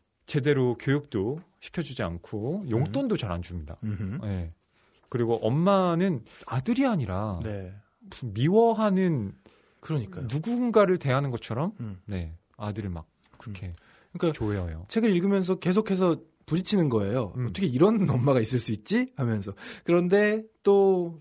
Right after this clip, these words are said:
Speaker 2: 조금 자료들을 조사해 보니까
Speaker 1: 예.
Speaker 2: 그 당시 귀족 사회에서는
Speaker 1: 음.
Speaker 2: 이런 일들도 좀 있었다고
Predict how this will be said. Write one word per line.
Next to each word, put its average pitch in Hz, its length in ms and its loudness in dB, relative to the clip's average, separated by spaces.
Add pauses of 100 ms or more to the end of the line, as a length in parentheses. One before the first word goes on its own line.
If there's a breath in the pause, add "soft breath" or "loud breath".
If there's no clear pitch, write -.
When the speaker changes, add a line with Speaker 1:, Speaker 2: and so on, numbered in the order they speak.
Speaker 2:
조금 165 360 0
자료들을 143 420 4
조사해 131 300 0
보니까 127 640 -4 (140)
Speaker 1:
예. 98 60 -8
Speaker 2:
그 92 80 -4
당시 131 720 2
귀족 143 280 0
사회에서는 113 840 0
Speaker 1:
음. 95 340 -10
Speaker 2:
이런 120 220 0
일들도 104 320 -4
좀 127 140 -2
있었다고 92 720 -6